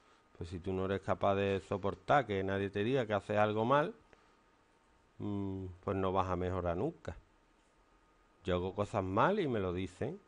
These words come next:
y me, y, y lo, lo pienso y veo si realmente estoy haciendo algo malo, ¿no? Y si puedo hacer algo mejor, lo hago.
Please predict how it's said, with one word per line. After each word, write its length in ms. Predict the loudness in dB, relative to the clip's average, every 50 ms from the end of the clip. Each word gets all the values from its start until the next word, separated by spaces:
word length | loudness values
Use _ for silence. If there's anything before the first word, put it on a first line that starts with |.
| -10
y 60 | -6 -4
me, 480 | -2 -2 0 0 -2 -2 -4 -6 -8 -8 -6
y, 220 | -6 -6 -6 -6 -8
y 120 | -8 -6 -4
lo, 520 | -2 -2 -2 -2 -2 -4 -6 -8 -10 -14 -18 _ _ _ _ _ _ _ _ _ _ _ _ _ _ _ _ _ _ _ _ _ _ _ _ -20 _ -4
lo 220 | 0 2 2 2 2
pienso 440 | 2 4 4 4 4 2 2 0
y 60 | 0 2
veo 220 | 4 4 2 2
si 220 | 2 0 -2 -2
realmente 480 | 0 2 2 2 2 2 0 -2 -4 -6
estoy 180 | -6 -4 -2 -4
haciendo 340 | -2 -2 -2 0 2 2
algo 220 | 2 2 0 0 0
malo, 280 | 0 0 0 0 0
¿no? 140 | -2 -2 -4 -8 -12 -20 -20 _ _ _ _ _ _ _ _ _ _ _ _ _ _ _ _ _ _ _ _ _ _ _ _ _ _ _ -8
Y 100 | -8 -8
si 200 | -6 -4 -6 -6
puedo 420 | -6 -4 -2 0 2 2 4 2 2
hacer 200 | 0 0 0 0
algo 160 | 0 0 0
mejor, 300 | 0 0 0 2 2 2
lo 160 | 4 6 6
hago. 240 | 6 4 2 0 -4